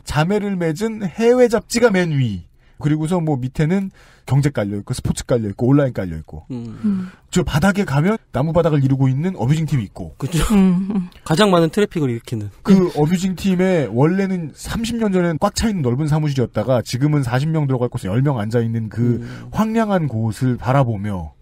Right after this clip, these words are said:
Speaker 3: 음.
Speaker 1: 사장님은 "야, 내 인생 끝난 지 오래됐구나."
Speaker 3: 음.
Speaker 1: 음. 시키면 해야지 뭐.
Speaker 2: 음, 그럴 수 있죠.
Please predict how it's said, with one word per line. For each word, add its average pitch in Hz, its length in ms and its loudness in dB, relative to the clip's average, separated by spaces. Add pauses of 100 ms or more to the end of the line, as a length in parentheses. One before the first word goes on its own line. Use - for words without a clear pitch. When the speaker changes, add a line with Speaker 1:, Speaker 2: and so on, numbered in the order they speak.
(140)
Speaker 3:
음. 185 160 -2 (140)
Speaker 1:
사장님은 113 720 -2 (480)
"야, 101 180 -2
내 92 120 -4
인생 117 320 -4
끝난 147 320 -2
지 110 60 -4
오래됐구나." 92 800 -6 (220)
Speaker 3:
음. 220 480 -2 (200)
Speaker 1:
음. 92 320 -8 (880)
시키면 - 460 -2
해야지 143 340 0
뭐. 92 560 -4 (220)
Speaker 2:
음, 117 320 -12
그럴 147 240 -8
수 - 160 -12
있죠. - 220 -14